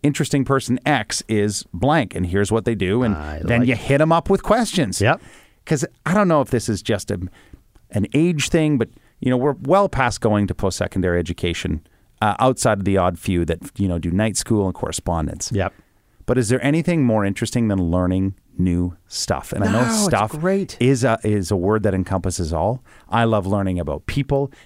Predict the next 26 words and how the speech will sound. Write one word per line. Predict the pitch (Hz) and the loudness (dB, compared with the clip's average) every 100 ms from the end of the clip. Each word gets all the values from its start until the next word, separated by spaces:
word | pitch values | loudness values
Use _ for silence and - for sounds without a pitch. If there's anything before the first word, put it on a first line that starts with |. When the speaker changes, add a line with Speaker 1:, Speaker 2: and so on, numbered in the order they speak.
| - | -14
Speaker 1:
and | 82 - | -12 -8
culture | - 143 87 139 127 | -2 0 2 0 0
Speaker 2:
Mm-hmm. | - - - | -6 -16 -10
Speaker 1:
and | 78 - | -10 -6
places | 139 135 - 135 117 - _ - | -2 0 2 0 -2 -8 _ -6
and | 104 | -4
just | 92 135 - | 0 -2 -4
things | - - 123 131 104 | -8 -2 2 2 0
in | 87 | -2
general. | 76 117 123 - | 0 0 0 -4
Speaker 2:
E-, | 95 117 | -2 0
everybody | 127 135 127 156 135 131 113 | 2 2 4 4 4 2 2
has | 110 101 92 80 - - _ _ _ _ - | 2 2 0 -4 -8 -14 _ _ _ _ -8
a, | 110 - | -6 -2
an | 120 113 | 0 2
interesting | 110 - 113 120 101 | 0 -2 -2 -2 -2
story | - 95 90 | 0 0 0
of | 85 | -2
some | 90 82 | -4 -2
sort, | 85 80 | -4 -2
right? | 82 | 0
Like, | 98 90 | 0 0
every | 98 107 | 0 0
single | - 113 104 | 0 -2 0
person | 104 92 92 | 0 0 -2
has | 92 92 90 80 | 0 0 0 -4